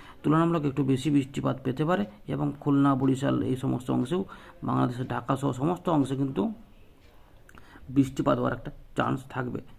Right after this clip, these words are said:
রবিবারের পর যদি আমরা দেখ-, একটু সোমবারের দিকে যাই, দেখুন রাতের বেলাও কিন্তু বৃষ্টিপাত একটু থাকছে,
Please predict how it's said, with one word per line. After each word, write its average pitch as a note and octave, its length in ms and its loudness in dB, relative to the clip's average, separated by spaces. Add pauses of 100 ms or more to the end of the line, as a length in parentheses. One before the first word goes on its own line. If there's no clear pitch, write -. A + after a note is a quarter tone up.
(520)
রবিবারের D#3+ 460 4
পর E3 180 0
যদি C#3+ 200 0
আমরা D3 200 4
দেখ-, - 300 -4
একটু C#3+ 160 0
সোমবারের D#3+ 420 -2
দিকে D3 180 0
যাই, C3 180 0
দেখুন C#3+ 260 -2
রাতের C#3 280 -2
বেলাও D3+ 200 0
কিন্তু D3+ 220 0
বৃষ্টিপাত C#3 460 0
একটু C#3+ 160 0
থাকছে, - 480 -6